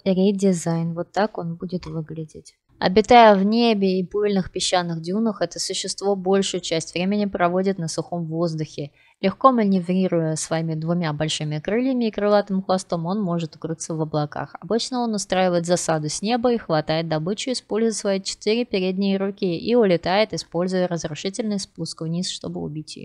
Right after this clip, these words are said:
У них есть нокаутирующая способность, которая позволяет им выводить из строя хищников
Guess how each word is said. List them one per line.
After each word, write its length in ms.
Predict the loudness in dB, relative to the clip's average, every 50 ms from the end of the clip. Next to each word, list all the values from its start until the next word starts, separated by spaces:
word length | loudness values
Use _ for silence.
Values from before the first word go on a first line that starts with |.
| _ _ _
У 100 | 0 2
них 200 | 4 2 2 2
есть 600 | 0 2 4 4 4 4 2 0 _ -6 -8 -8 _ _ _ _
нокаутирующая 1120 | -2 2 4 4 4 4 4 4 4 4 4 2 0 0 2 2 4 2 2 0 0 -2 -2
способность, 600 | -2 0 _ 0 0 2 2 2 2 2 -2 0
которая 340 | 0 -2 0 2 2 0 2
позволяет 580 | 2 2 0 2 2 2 4 4 4 4 2 2
им 160 | -2 -2 0
выводить 600 | -2 -2 0 2 0 0 2 -2 -2 -4 -4 -6
из 160 | -6 -6 -6
строя 320 | -4 _ 0 2 2 0 -2
хищников 680 | -4 -6 -6 -6 -4 -2 -2 -2 2 2 0 0